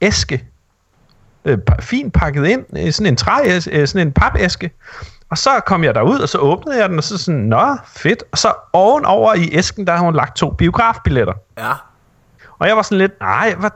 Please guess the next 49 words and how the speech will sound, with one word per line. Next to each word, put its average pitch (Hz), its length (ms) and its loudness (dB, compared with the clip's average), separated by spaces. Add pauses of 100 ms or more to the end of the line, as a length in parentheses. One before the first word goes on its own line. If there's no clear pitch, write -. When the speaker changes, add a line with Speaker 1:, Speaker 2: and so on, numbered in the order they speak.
Speaker 1:
dejligt, 214 360 0
så 220 100 -8
skal - 180 -6
vi 214 80 0
i 185 60 0
biffen," 240 440 -2
og 180 120 0
sådan - 120 -2
noget. 185 200 2
Og 143 100 -2
så 214 120 0
løfter 202 300 2
jeg 170 80 0
biografbilletterne, 185 680 -2
og 165 40 -2
den 160 80 -6
kigger 214 240 -6
lidt 175 160 -2
på - 80 -2
dem, 185 200 2
så 208 140 -2
kigger 196 240 0
jeg 180 60 2
ned, 170 160 4 (360)
og 160 80 2
så 185 100 2
ligger 143 240 2
der 151 100 0
to - 360 -4 (200)
positive 131 560 0
graviditetstests. - 1080 -4 (360)
Speaker 2:
Ej. - 320 -2 (120)
Speaker 1:
Øh, 92 140 -2
en 180 300 0
fra 127 160 0
den 120 160 -2
enogtredivte 170 880 -2
om 120 340 0
aftenen, 247 480 -4
og 175 240 -2
en 160 160 -4
fra, 156 600 0
øh, 143 200 2 (100)
øh, 143 180 -4
dagen 143 220 0
efter 120 240 -2
om 127 100 0
morgenen, 156 640 0
tror - 120 0